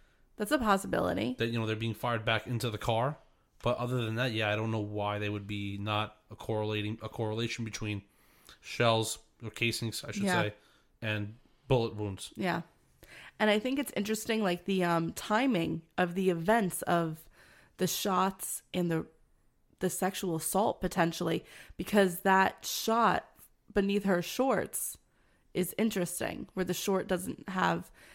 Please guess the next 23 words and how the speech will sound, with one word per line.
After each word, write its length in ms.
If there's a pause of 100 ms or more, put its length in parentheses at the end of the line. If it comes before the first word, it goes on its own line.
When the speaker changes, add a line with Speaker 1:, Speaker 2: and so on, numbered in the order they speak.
(280)
Speaker 1:
any 460 (140)
bullet 280
wound 300
in 120
it, 240 (160)
but 300 (100)
her 200
groin 600
area 480 (140)
does. 640 (220)
Speaker 2:
Right. 380
Like, 220
were 160
they 220
shot 580 (640)
naked? 720 (680)
Speaker 1:
Right. 320
Speaker 2:
And 160
then 200
they 140
were 240
dressed 840
afterwards, 800